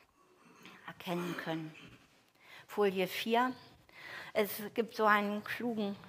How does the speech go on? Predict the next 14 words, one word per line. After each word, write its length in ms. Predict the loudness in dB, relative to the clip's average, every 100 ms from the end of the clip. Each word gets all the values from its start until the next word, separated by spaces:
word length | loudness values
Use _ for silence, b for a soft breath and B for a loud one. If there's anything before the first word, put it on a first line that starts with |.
| -10
Menschen, 640 | -2 0 2 0 4 4 4 -2 B B B B -8
Seneca, 560 | -2 2 0 4 4 6
der 200 | 4 2
hatte 240 | 0 -2
gesagt, 480 | -2 6 8 8 4 -18 -20 B B B B
es 200 | 2 4
ist 260 | 2 0 -12 _ -2
nicht 340 | 0 -2 -8
zu 280 | -4 -2 0
wenig 500 | 2 2 0 -4 -8
Zeit, 320 | 4 6 6 4 -6 -16 b b b b b b
die 120 | -6 0
wir 280 | 2 2
haben, 440 | 8 10 10 8